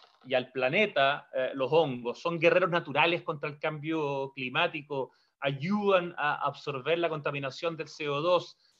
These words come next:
retrasan los efectos del calentamiento global.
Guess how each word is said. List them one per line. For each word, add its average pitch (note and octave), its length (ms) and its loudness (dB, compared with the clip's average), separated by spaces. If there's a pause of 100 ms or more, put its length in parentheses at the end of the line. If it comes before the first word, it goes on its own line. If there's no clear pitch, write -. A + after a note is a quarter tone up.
(140)
retrasan G3 800 4
los F3+ 120 4
efectos E3 400 -2
del F3 140 -2
calentamiento D#3 1040 -2
global. C#3+ 540 2